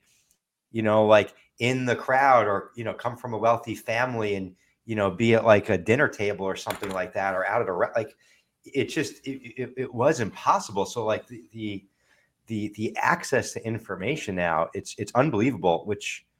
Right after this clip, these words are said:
you know, I think is just really interesting too, 'cause y-, y-, you have so many people complaining. Um, and I just think that there's so much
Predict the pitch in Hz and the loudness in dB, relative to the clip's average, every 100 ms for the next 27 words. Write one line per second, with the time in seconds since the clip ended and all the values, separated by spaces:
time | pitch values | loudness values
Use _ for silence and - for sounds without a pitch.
0 | _ _ _ _ - 185 123 117 160 - | _ _ _ _ -12 -6 -6 -4 -4 -2
1 | 107 110 110 101 107 - 87 101 90 - | -2 0 2 4 0 -2 -6 -4 -6 -2
2 | 123 113 98 82 - - - 113 98 104 | 0 2 0 -4 -8 -12 -10 -6 -2 -2
3 | - 113 98 - 120 - - 92 - - | -2 -2 -2 -4 -6 -8 -8 -12 -10 -4
4 | 107 117 92 80 - _ _ _ _ _ | 0 2 0 -2 -10 _ _ _ _ _
5 | - 98 90 87 90 92 98 - 113 101 | -4 2 4 2 0 -2 -4 -4 -2 -2
6 | 98 85 - - 101 92 | -2 -4 -4 0 2 2